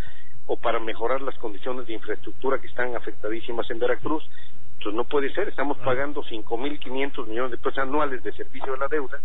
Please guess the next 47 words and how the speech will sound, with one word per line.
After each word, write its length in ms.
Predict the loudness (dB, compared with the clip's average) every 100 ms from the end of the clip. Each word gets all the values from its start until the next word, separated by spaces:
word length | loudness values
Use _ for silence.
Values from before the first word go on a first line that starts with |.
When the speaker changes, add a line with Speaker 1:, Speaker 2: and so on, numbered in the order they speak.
| 0 0 0
Speaker 1:
y 80 | 0
me 80 | 0
Speaker 2:
Es 60 | 0
Speaker 1:
piden 200 | 0 0
que 80 | 0
me 60 |
Speaker 2:
carísimo, 20 | 0
Speaker 1:
siga 220 | 0 0
Speaker 2:
es 60 | 0
ca-, 60 |
Speaker 1:
endeudando. 460 | 0 0 0 0 0 0 0
Speaker 2:
es 180 | 0 0
carísimo. 520 | 0 0 0 0 0 0
También 260 | 0 0
que 120 | 0
saben 220 | 0 0 0
qué 120 | 0
condiciones 520 | 0 0 0 0 0
habrán 240 | 0 0
contratado 540 | 0 0 0 0 0 0
la 100 | 0
deuda, 320 | 0 0 0
¿no? 160 | 0 0 0 0 0 0 0 0
Speaker 1:
Joaquín, 400 | 0 0 0 0 0 0 0
eh, 180 | 0 0
ahí, 260 | 0 0 0
ahí 240 | 0 0
hay 200 | 0 0
corrupción, 720 | 0 0 0 0 0 0 0 0 0 0 0 0 0 0
pues, 140 | 0
de 100 | 0
muchos 340 | 0 0 0 0
ámbitos. 420 | 0 0 0 0 0 0 0 0
Eh, 240 | 0 0 0
en 120 | 0
Veracruz, 540 | 0 0 0 0 0 0 0 0 0 0 0
el 220 | 0 0
costo 400 | 0 0 0 0
promedio 520 | 0 0 0 0 0
de 100 | 0
la 120 | 0 0
deuda 420 | 0 0 0 0 0 0
es 120 | 0
de 120 | 0 0
siete 300 | 0 0 0
punto 420 | 0 0 0 0 0
dos 200 | 0